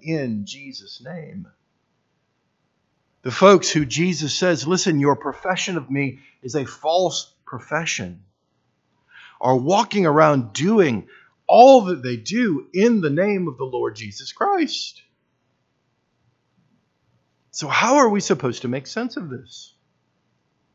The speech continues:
When two opposing sides of a debate within the church are both citing this text and saying, "See, it proves our point," what are we supposed to do with it? Well, as we said earlier, let's remember that this is a sermon.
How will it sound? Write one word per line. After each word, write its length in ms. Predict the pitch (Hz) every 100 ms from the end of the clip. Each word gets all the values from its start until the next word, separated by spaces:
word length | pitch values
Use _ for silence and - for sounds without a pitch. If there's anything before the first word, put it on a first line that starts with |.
| _ _ _ _ - - -
When 160 | 156
two 260 | 147 269 285
opposing 560 | 190 - 226 180 180 143
sides 520 | - 233 247 208 156
of 100 | 143
a 40 |
debate 400 | 139 139 202 247
within 260 | 320 156 135
the 80 | 123
church 400 | - 220 170 147
are 60 |
both 240 | 127 214 220
citing 340 | 190 175 175
this 180 | 156 -
text 280 | - - 139
and 120 | 127
saying, 280 | 147 131 117
"See, 540 | - 302 381 311 - _ -
it 140 | 180
proves 240 | 277 311
our 120 | 294 247
point," 480 | 269 262 147 - - _ _ _ _ _ _ _ _ _ _ _ _ _ _ _ _ _
what 160 | 117 170
are 60 |
we 100 | 202
supposed 420 | 190 170 127 101
to 60 | -
do 280 | 123 226 233
with 240 | 160 -
it? 340 | 78 - - - _ _ _ _ _ _ _ _ _ _ _ _ _ _ _ _ - - - -
Well, 160 | 247
as 140 | 240 226
we 80 |
said 200 | 240 330
earlier, 320 | 254 214 160 160
let's 240 | 208 -
remember 460 | 202 185 190 170 160
that 160 | 170
this 180 | 165 156
is 120 | 180
a 80 | 147
sermon. 460 | - 175 156 123